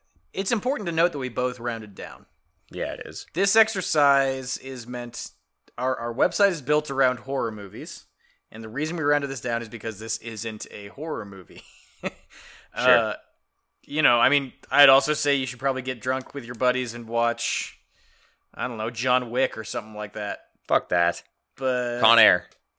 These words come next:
Speaker 1: Okay, yeah. Oh, perfect. Yep, Con Air. Great.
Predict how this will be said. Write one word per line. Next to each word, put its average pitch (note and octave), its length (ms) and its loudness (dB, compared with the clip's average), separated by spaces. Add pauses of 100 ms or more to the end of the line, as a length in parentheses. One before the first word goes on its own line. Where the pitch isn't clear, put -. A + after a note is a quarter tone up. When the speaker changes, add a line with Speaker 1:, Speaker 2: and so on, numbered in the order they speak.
Speaker 1:
Okay, F#3 240 6
yeah. G3+ 220 8
Oh, G3 180 12
perfect. E3+ 500 4
Yep, D3+ 240 2
Con D#3+ 240 4
Air. A2+ 280 0
Great. C3+ 280 0